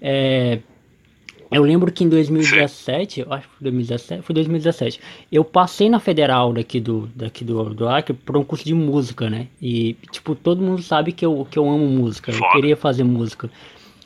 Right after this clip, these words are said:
Speaker 1: E, assim, queria fazer música entre
Speaker 2: Legal.
Speaker 1: aspas, eu queria trabalhar com música. E eu passei e tal, e foi
Speaker 2: Tá.
Speaker 1: todo aquela, aquele, aquele alvoroço.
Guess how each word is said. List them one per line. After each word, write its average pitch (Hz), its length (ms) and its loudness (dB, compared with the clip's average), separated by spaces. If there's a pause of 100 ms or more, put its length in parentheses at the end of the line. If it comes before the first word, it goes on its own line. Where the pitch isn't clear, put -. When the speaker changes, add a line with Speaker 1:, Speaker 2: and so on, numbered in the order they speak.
(160)
Speaker 1:
E, 143 440 2
assim, 147 360 -6 (100)
queria 160 260 4
fazer 170 280 2
música 165 420 -2
entre 180 200 2
Speaker 2:
Legal. 175 160 4
Speaker 1:
aspas, 127 260 -2
eu 131 80 -2
queria 160 300 -4
trabalhar 170 500 0
com 170 140 -8
música. 110 540 -4 (480)
E 156 540 4
eu 185 80 6
passei 185 500 2
e - 20 0
tal, 175 260 0
e - 20 -4
foi 190 140 0
Speaker 2:
Tá. 170 60 4
Speaker 1:
todo 160 140 -2
aquela, 170 360 -2 (100)
aquele, 131 340 -8
aquele 131 240 -4
alvoroço. 147 720 0